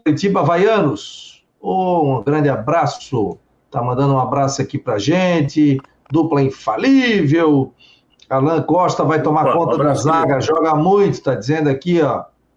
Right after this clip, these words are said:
Speaker 2: Joga mesmo, hein?
Speaker 1: É, Jean Martin, baita volante.
Speaker 2: Também.
Speaker 1: Tá, confia na vitória amanhã. Jogo do Avaí às sete e quinze, né? O Figueirense à tarde contra o Oeste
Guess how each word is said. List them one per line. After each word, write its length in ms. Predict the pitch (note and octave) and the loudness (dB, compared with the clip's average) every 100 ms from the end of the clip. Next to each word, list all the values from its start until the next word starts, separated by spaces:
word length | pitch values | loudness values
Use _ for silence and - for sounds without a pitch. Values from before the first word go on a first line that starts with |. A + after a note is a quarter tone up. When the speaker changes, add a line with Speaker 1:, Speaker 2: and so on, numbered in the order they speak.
| _ - | _ -6
Speaker 2:
Joga 320 | B2+ E3 A3+ | -2 0 0
mesmo, 300 | C4 G#3+ F3+ | 0 -2 -4
hein? 160 | F#3 - _ _ _ _ _ _ _ G#2+ | -14 -18 _ _ _ _ _ _ _ -10
Speaker 1:
É, 360 | G#2+ A2 G#2+ G2 | -4 -4 -4 -4
Jean 180 | B2+ E3 | -2 0
Martin, 640 | E3+ C3+ - F#3 E3 G#2+ | 0 0 0 0 0 0
baita 340 | E3+ F#3+ E3 | 0 0 0
volante. 960 | C#3+ E3+ F3+ G3+ E3+ - C3 G#2+ E2 - _ _ _ _ - | 0 2 2 2 0 -2 -4 -4 -6 -10 _ _ _ _ -8
Speaker 2:
Também. 440 | B2+ D#3+ E3+ C3+ _ | -4 -4 -6 -8 _
Speaker 1:
Tá, 420 | - A2+ A2+ F#2+ - | -4 0 0 -4 -4
confia 460 | C#3 C3 F3 G3 | -2 -2 -2 0
na 120 | F#3 | 0
vitória 440 | D#3 D3+ F3+ F3+ F3 | 0 0 0 0 0
amanhã. 680 | E3 D#3+ F3 E3+ C#3 F#2 - _ _ _ _ - | 0 0 2 2 0 -4 -10 _ _ _ _ -2
Jogo 160 | D3+ D3+ | 0 2
do 60 | |
Avaí 240 | C#3+ E3+ D#3 | 0 0 -2
às 60 | |
sete 300 | - C3+ C#3 | 0 -2 -4
e 20 | |
quinze, 320 | - G3+ D#3 C3 | -2 0 0 0
né? 120 | C3+ | 0
O 40 | |
Figueirense 480 | C3+ B2+ C3+ E3+ F3 | 0 -2 0 -2 -2
à 120 | D#3 | -2
tarde 340 | - D#3+ D3 C#3+ | 0 2 2 0
contra 240 | C#3+ C#3 | 0 2
o 40 | |
Oeste 600 | D3 F#3+ G3+ B2 A3+ G#3+ | 2 2 0 -2 -2 -4